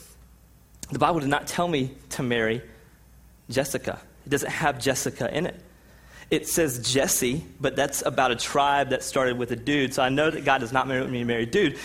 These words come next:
So I didn't, it wasn't found that I was like, "I'm supposed to marry Jessica now." The Bible did not tell me that. The Bible did not say, "Go to Greenville and plant a church." No, the Bible told me to marry a believer, who, a, a woman who loves Jesus, and I'm pretty sure that God made me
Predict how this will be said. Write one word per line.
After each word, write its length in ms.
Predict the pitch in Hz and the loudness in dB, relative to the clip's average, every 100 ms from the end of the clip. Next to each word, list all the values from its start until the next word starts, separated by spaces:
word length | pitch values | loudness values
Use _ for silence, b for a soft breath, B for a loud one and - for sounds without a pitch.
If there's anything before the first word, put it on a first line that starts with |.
| B | B
So 320 | - 170 160 | 2 6 6
I 120 | 156 151 | 6 4
didn't, 380 | 185 185 156 - | 2 0 -2 -4
it 140 | 156 156 | -2 2
wasn't 440 | 160 190 190 160 | 4 4 2 -2
found 380 | - 175 208 160 | 4 4 6 4
that 60 | |
I 60 | 135 | 2
was 180 | 147 139 | 2 2
like, 160 | 139 165 | 2 2
"I'm 140 | 160 | 2
supposed 240 | - 156 | 2 -2
to 60 | - | 2
marry 120 | 156 | 2
Jessica 360 | 151 160 - 143 | 4 2 2 0
now." 180 | 110 - B | 0 -4 B
The 60 | 151 | 4
Bible 180 | 185 202 | 4 6
did 100 | 202 | 4
not 160 | - | 2
tell 220 | - 220 | 2 2
me 120 | 240 151 | 4 0
that. 220 | 110 - - B | -2 -6 -14 B
The 60 | B | B
Bible 200 | 196 240 | 6 6
did 60 | |
not 140 | 214 - | 2 4
say, 220 | 226 190 B 160 | 2 2 B 2
"Go 220 | 185 208 | 6 6
to 140 | 220 247 | 6 0
Greenville 560 | 175 185 220 196 190 | 0 2 4 4 4
and 120 | 151 143 | 2 0
plant 300 | 190 180 147 | 0 2 0
a 20 | |
church." 600 | - 190 147 - - - B B B | 2 4 4 2 -4 -6 B B B
No, 80 | 196 | 2
the 80 | 160 | 6
Bible 220 | 156 156 | 6 6
told 180 | - 175 | 2 2
me 80 | 185 | 2
to 60 | |
marry 280 | 127 127 165 | 4 4 4
a 60 | 180 | 4
believer, 720 | 175 143 147 160 202 233 233 B B B | 2 2 2 2 4 4 0 B B B
who, 140 | 143 147 | -4 -2
a, 60 | |
a 180 | 135 147 | -2 0
woman 240 | 131 156 | 0 2
who 80 | 180 | 2
loves 380 | 160 170 170 - | 2 2 0 -2
Jesus, 640 | 151 160 123 151 202 - 131 | 0 0 2 2 2 0 0
and 140 | 117 B B | -2 B B
I'm 120 | - 147 | -2 0
pretty 180 | 156 | 0
sure 200 | 175 170 | 2 2
that 140 | 170 143 | 2 4
God 240 | 147 151 | 4 4
made 320 | 135 135 143 | 4 2 2
me 340 | 165 147 143 | 0 0 -2